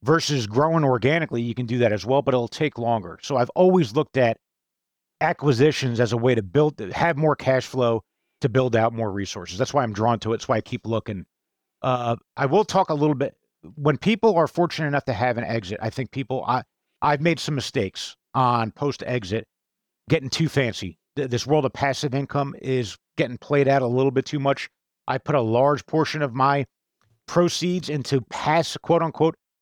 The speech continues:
passive inv-, uh, investments, real estate management, all this stuff. I'd, I'd be, well, I'd be, wouldn't be doing my service. You know, keep it simple. S and P index funds. I invested into a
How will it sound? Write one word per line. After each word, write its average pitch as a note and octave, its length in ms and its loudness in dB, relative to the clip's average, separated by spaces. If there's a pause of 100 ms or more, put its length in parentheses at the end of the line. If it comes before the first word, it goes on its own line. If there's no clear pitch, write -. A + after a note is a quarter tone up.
(220)
passive D#3+ 440 0
inv-, D#3 340 0 (200)
uh, B2+ 160 2
investments, D3 720 -2 (280)
real C#3 180 4
estate D#3 280 0
management, C#3+ 460 0
all C#3 140 0
this D3 140 0
stuff. D3+ 300 2 (720)
I'd, D3 260 0 (160)
I'd E3 220 -2
be, D3+ 140 2
well, E3 380 2
I'd D3+ 140 0
be, D3 120 4
wouldn't D#3+ 200 4
be D3+ 80 0
doing D3 220 2
my B2 100 2
service. B2+ 480 -2
You D#3 140 -4
know, C#3 100 -2
keep - 240 -2
it D3+ 80 -2
simple. C3+ 380 -2 (140)
S C3+ 200 -2
and D#3 100 -2
P C#3+ 240 2
index C#3 320 0
funds. C#3 440 2 (320)
I D3 160 2
invested D#3 500 2
into D3 380 -2
a B2 420 0